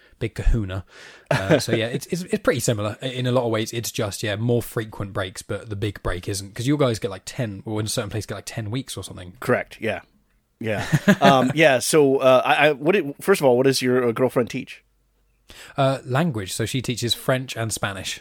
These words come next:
Speaker 2: Oh.
Speaker 1: So she
Speaker 2: Oh, wow.
Speaker 1: <laughs> Yeah,
Speaker 2: Okay.
Speaker 1: very. She's far smarter than I am. <laughs>
Speaker 2: So
Speaker 1: So
Speaker 2: I'm, I'm a high school English teacher, so I'm very familiar
Speaker 1: Oh,
Speaker 2: with
Speaker 1: nice.
Speaker 2: summer breaks and such. Um, and yeah, we, we get, um,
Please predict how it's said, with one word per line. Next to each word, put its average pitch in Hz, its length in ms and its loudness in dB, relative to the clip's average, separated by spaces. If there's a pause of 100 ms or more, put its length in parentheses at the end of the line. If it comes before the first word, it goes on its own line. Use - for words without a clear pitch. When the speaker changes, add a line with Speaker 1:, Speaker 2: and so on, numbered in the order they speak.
Speaker 2:
Oh. 170 160 6
Speaker 1:
So 95 60 0
she 107 340 -8
Speaker 2:
Oh, 110 320 2
wow. 123 340 2
Speaker 1:
<laughs> - 60 -6
Yeah, 147 120 4
Speaker 2:
Okay. 143 80 2 (100)
Speaker 1:
very. 190 240 2 (200)
She's 151 140 2
far 175 160 10
smarter 135 220 6
than 117 100 0
I 117 100 0 (120)
am. 254 240 4
<laughs> - 0 -
Speaker 2:
So 294 160 6
Speaker 1:
So - 240 8
Speaker 2:
I'm, 190 320 6
I'm 202 180 8
a 202 60 4
high 175 140 4
school 135 260 2
English 151 300 4
teacher, 98 360 -6
so - 160 -2
I'm 120 180 4
very 127 220 6
familiar 120 420 4
Speaker 1:
Oh, - 40 6
Speaker 2:
with 170 100 6
Speaker 1:
nice. - 320 0
Speaker 2:
summer 127 280 6
breaks 120 340 4
and 113 100 0
such. - 380 -2
Um, 107 420 2 (180)
and 123 200 2
yeah, 127 200 4
we, 131 340 -2
we 131 180 0
get, 131 500 2 (120)
um, 104 520 -2